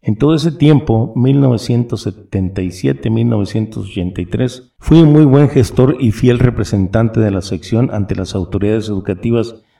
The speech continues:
de la Ciudad de México. No obstante, a finales de mil novecientos ochenta y dos,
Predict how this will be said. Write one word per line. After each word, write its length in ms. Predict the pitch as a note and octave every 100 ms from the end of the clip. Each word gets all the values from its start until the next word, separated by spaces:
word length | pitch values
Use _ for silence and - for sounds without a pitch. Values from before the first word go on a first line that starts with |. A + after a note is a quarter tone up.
| _
de 160 | G#2+
la 120 | G2
Ciudad 340 | F#2+ - F#2+ G2+
de 100 | G2
México. 540 | F2+ E2 D#2+ - - _
No 140 | A2+
obstante, 440 | G2+ - C#3 C#3 C#3+
a 60 |
finales 400 | G#2+ F#2+ A2+ B2+
de 80 | G#2
mil 180 | G2+ A#2+
novecientos 540 | A2+ G2 A#2 A2+ G#2+
ochenta 380 | F#2+ G#2 F2+ F#2
y 60 | F#2+
dos, 420 | C3 C3 -